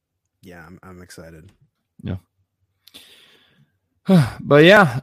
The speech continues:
Speaker 2: uh, and then you have, uh, you have the Tales of the Jedi, which are, which is super,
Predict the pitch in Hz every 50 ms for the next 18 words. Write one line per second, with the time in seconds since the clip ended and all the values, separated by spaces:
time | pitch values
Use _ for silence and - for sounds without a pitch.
0 | _ _ - 143 147 151 151 156 156 151 - - 143 147 147 156 151 156 151 139
1 | 143 147 147 143 123 123 123 120 123 123 120 120 127 123 143 _ _ _ _ -
2 | 110 110 107 107 104 104 104 101 98 101 104 _ _ _ _ _ _ _ _ _
3 | _ _ _ _ _ _ _ _ _ _ _ _ _ _ _ _ _ _ _ _
4 | _ _ _ _ _ _ _ - 110 120 123 120 113 107 101 101 98 98 98 92
5 | 92 - _ _ - 78 104 101 104 107 104 104 104 98 - _ _ _ _ _
6 | _ _ _ _ _ - - - - 113 120 131 135 147 135 - - 117 117 107
7 | 110 107 92 101 104 107 101 92 85 82 82 87 95 113 135 _ _ _ _ _
8 | - 117 110 90 - 110 104 101 - _ - 98 107 95 110 101 92 - - -
9 | 120 117 98 117 117 117 -